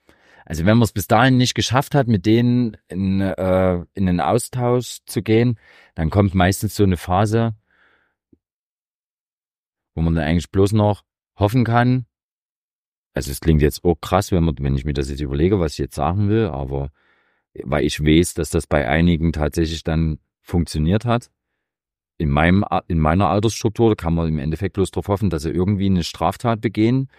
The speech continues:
die noch halbwegs glimpflich abläuft, wo sie niemanden töten oder irgendwie oder lebensgefährlich verletzen, sondern, was weiß ich, Sachbeschädigung oder irgendwas, dafür verurteilt werden und dann da irgendwie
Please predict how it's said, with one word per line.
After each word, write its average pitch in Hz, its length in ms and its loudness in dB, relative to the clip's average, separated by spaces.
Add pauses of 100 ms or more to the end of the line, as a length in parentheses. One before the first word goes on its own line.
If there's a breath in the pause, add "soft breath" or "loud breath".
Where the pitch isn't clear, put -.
(580 soft breath)
die 92 80 0
noch 87 240 0
halbwegs 127 460 2
glimpflich 139 540 0
abläuft, 139 460 0
wo 101 100 0
sie 92 160 -2
niemanden 110 580 0
töten 131 480 0
oder 104 280 -2 (120)
irgendwie 117 380 0
oder 92 300 -2 (420 soft breath)
lebensgefährlich 101 720 0
verletzen, 143 720 0
sondern, 90 380 -2
was 87 140 -4
weiß 87 140 -10
ich, 117 260 -6 (240)
Sachbeschädigung 127 880 -2
oder 107 180 2
irgendwas, 127 480 0 (300 soft breath)
dafür 95 320 2
verurteilt 123 580 -2
werden 143 380 0 (340 soft breath)
und 87 180 0
dann 117 400 2 (160)
da 123 440 0 (840)
irgendwie 113 480 2